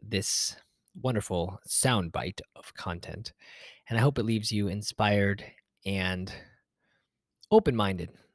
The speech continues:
about opportunities that may be coming your way. Before we dive into today's episode, which is going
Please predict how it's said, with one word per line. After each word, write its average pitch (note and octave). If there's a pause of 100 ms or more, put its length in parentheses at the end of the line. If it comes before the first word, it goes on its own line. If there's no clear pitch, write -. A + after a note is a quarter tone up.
(380)
about G2+
opportunities G2
that F#2 (320)
may G#2+
be G2+
coming G2+
your F2+
way. D#2 (840)
Before F3
we F#3
dive D3
into C#3+
today's C3+
episode, A#2+
which A2
is G#2+
going A2